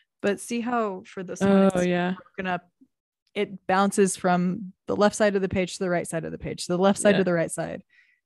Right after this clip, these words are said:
Speaker 2: Yeah.
Speaker 1: It's,
Speaker 2: Left
Speaker 1: yeah.
Speaker 2: a line, then right a line, left a line, right a line.
Speaker 1: Yeah.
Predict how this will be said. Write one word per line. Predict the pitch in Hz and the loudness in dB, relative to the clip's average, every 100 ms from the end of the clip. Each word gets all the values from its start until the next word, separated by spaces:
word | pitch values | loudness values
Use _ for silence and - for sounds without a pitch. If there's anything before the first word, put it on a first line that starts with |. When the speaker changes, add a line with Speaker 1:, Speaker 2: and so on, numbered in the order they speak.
| _ - | _ 0
Speaker 2:
Yeah. | 185 151 - _ - | 2 2 -2 _ -12
Speaker 1:
It's, | 190 - - 185 | -12 -14 -10 -2
Speaker 2:
Left | 190 165 | -2 0
Speaker 1:
yeah. | 170 | 0
Speaker 2:
a | |
line, | 160 160 | 0 0
then | 151 | 0
right | 151 147 | 0 0
a | 127 | -2
line, | 95 160 180 | -4 -6 -8
left | - - | -10 -10
a | - | -12
line, | - - | -12 -12
right | - | -14
a | - | -14
line. | 208 202 _ | -16 -16 _
Speaker 1:
Yeah. | 208 185 143 | -10 -8 -10